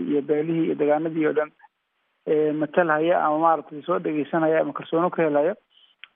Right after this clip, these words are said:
Marka waa wax la filahayay in maaragtay, eh, runtii dhaqdhaqaaqa la badiyo oo, eh, maadaama dee hadda, ah, la fardhiyey meelihii laga soo kala galahayay. Marka rag kal-, kalena waa intaad sheegtay maahane, Cali Xaaji Warsame iyo Jibriil iyo,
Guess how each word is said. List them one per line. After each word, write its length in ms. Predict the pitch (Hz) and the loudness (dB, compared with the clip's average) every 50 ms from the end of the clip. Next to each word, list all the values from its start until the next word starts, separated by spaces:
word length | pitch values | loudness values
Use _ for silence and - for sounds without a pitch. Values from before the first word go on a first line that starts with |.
| _ | _
Marka 320 | - 202 220 220 - - 208 | 0 0 0 0 -2 0 2
waa 140 | 196 196 202 | 4 4 4
wax 120 | 226 214 220 | 2 0 0
la 100 | 196 175 | -2 -4
filahayay 640 | - - 226 208 180 156 147 147 147 147 147 165 165 | -2 0 0 2 2 2 0 0 0 -2 -2 -2 -2
in 60 | 175 | 0
maaragtay, 420 | 175 165 156 151 143 - - 147 143 | 2 4 4 2 0 -4 -8 -8 -8
eh, 560 | 139 139 147 143 139 135 135 143 - - - - | -6 -4 -2 -2 0 -2 -2 -4 -6 -10 -8 -6
runtii 400 | 196 180 156 165 165 165 - - - - | -6 -2 0 0 0 0 -2 -4 -2 0
dhaqdhaqaaqa 500 | 156 156 143 147 - 170 175 170 - - | 2 2 2 2 4 2 2 2 2 -2
la 60 | 147 139 | -4 -4
badiyo 360 | 131 151 143 277 - 339 359 | -4 -4 -4 0 0 0 0
oo, 400 | - - 156 147 143 143 139 - - - - - _ _ _ _ _ _ _ _ _ _ | 0 0 0 0 2 0 0 -2 -6 -12 -20 -20 _ _ _ _ _ _ _ _ _ _
eh, 180 | - 147 143 143 143 | 0 0 2 2 2
maadaama 400 | 151 147 143 170 175 175 170 156 | 0 2 2 2 2 2 2 0
dee 160 | 143 151 147 | 0 0 0
hadda, 220 | 151 160 156 160 - | 0 0 -2 -2 -2
ah, 220 | - - - - - - | 0 0 0 0 -2 -2
la 100 | 170 147 | -4 -6
fardhiyey 520 | 143 - - - 180 190 175 165 170 170 165 | -6 -6 -10 -12 -4 -2 0 2 2 2 0
meelihii 500 | 160 160 160 165 170 175 170 160 151 - | 0 0 0 0 0 0 0 -2 -2 -2
laga 200 | - 156 151 160 | -2 -2 -2 -2
soo 140 | - - 147 | -2 -4 -4
kala 180 | - 139 139 139 | -2 -2 -2 0
galahayay. 380 | - 160 151 139 131 131 135 | 2 2 2 2 0 0 0
Marka 360 | 143 160 165 - - 156 151 156 - _ _ _ _ _ _ _ - | 0 -2 -2 0 0 0 0 0 -6 _ _ _ _ _ _ _ -2
rag 100 | - 190 | -2 -2
kal-, 140 | - 190 185 - | 0 -2 -4 0
kalena 300 | - 180 180 180 180 170 | 0 0 0 2 2 2
waa 260 | 165 165 160 151 - - | 4 4 2 2 0 -4
intaad 220 | 170 165 156 156 - - | -8 -8 -10 -10 -10 -12
sheegtay 240 | - 147 - - 165 | -14 -8 -6 -2 0
maahane, 320 | 165 151 147 151 151 151 | 2 2 2 0 0 -2
Cali 280 | - - - 156 160 143 - | -4 0 2 2 2 4 2
Xaaji 240 | 151 147 - - | 0 -2 -2 -4
Warsame 320 | 175 131 - 156 151 156 156 | -6 -4 -2 -2 -2 0 0
iyo 120 | 151 143 135 | -2 -2 -2
Jibriil 340 | - 151 135 147 165 170 165 | -4 -4 -2 0 0 0 0
iyo, 200 | 165 147 151 147 | 0 -2 -2 -2